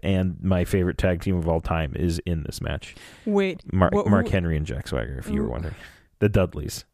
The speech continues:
Speaker 2: Oklahoma and Sizzle. <laughs>
Speaker 1: Oklahoma. Oh, Oklahoma and Sizzle are both in this. Why aren't they a tag team? They should
Speaker 2: Oh
Speaker 1: just
Speaker 2: my
Speaker 1: go by
Speaker 2: God.
Speaker 1: those names from now.
Speaker 2: They're so funny.
Speaker 1: Oklahoma.
Speaker 2: And cold beer. <laughs>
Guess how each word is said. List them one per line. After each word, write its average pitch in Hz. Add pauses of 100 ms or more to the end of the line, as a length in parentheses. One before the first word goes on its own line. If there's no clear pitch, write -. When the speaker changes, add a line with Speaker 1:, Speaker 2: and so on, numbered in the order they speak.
(360)
Speaker 2:
Oklahoma 202 (180)
and 175
Sizzle. 175 (180)
<laughs> -
Speaker 1:
Oklahoma. 113 (540)
Oh, -
Oklahoma 175
and 143
Sizzle 139
are 95
both 98
in 104
this. - (600)
Why 127
aren't 175
they 123
a 127
tag 92
team? 85
They 107
should 120
Speaker 2:
Oh -
Speaker 1:
just 92
Speaker 2:
my -
Speaker 1:
go 85
by -
Speaker 2:
God. 78
Speaker 1:
those 78
names 62
from -
now. -
Speaker 2:
They're 208
so 196
funny. -
Speaker 1:
Oklahoma. -
Speaker 2:
And -
cold -
beer. 202 (200)
<laughs> 302